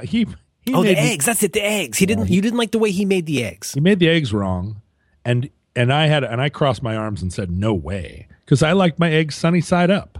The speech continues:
Speaker 2: You don't say
Speaker 1: And
Speaker 2: that to David Roderick.
Speaker 1: And he made scrambled eggs.
Speaker 2: Yep.
Speaker 1: And I was like, "No way am I, am I eating those weird eggs?"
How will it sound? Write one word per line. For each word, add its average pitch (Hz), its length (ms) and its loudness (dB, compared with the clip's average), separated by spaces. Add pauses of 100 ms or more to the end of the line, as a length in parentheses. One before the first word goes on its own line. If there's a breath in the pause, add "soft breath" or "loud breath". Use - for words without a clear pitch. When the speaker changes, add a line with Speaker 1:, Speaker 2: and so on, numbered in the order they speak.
Speaker 2:
You 131 100 -8
don't 160 140 -2
say - 120 0
Speaker 1:
And 175 60 2
Speaker 2:
that 156 80 -6
to - 20 -10
David 170 240 0
Roderick. 160 440 -2 (160)
Speaker 1:
And 117 100 -2
he 156 140 6
made 170 320 4
scrambled 160 500 0
eggs. 101 420 -8 (100)
Speaker 2:
Yep. 104 220 -8
Speaker 1:
And 127 80 0
I 135 60 4
was 123 140 2
like, 110 200 -6
"No 110 140 0
way 120 300 -2
am 98 160 -2
I, 98 260 -4
am 104 140 0
I 113 140 2
eating 107 300 2
those 110 220 2
weird 82 240 -2
eggs?" 78 340 -6